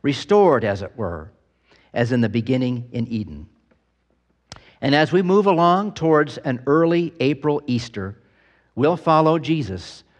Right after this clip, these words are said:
from the river here to the Jor-, to the road in to Jerusalem, where this wonderful exchange that he's made for you is completed.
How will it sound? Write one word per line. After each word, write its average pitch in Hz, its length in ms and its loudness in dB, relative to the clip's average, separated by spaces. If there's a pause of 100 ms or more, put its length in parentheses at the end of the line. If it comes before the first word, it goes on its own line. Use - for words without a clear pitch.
(300)
from 120 200 2
the 131 100 2
river 151 260 2
here 156 360 0
to 139 140 -6
the 107 140 -4
Jor-, 127 360 0
to - 180 -10
the 113 100 0
road 127 400 2
in 131 460 -6 (640)
to 127 100 -4
Jerusalem, 117 640 -2 (560)
where 123 320 4
this 113 260 -4
wonderful 165 480 -2
exchange 107 720 -4
that 101 160 -8
he's 135 220 -4
made 156 260 -2
for 180 80 -4
you 135 440 0 (720)
is 120 200 -4
completed. 120 640 -6